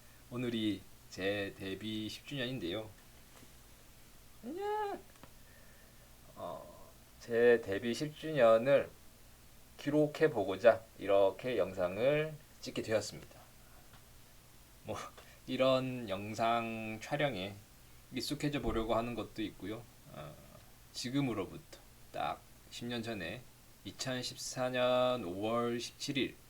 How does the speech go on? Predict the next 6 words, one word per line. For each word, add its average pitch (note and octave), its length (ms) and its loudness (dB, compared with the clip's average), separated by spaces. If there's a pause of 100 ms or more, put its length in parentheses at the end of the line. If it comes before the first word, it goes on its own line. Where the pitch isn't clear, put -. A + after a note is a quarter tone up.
(180)
밤 A2+ 580 2
열 G#2+ 160 0
시에 G2 480 -6 (100)
제 G2+ 360 0
데뷔작인 G#2+ 760 0
포괄레인저가 G2+ 960 2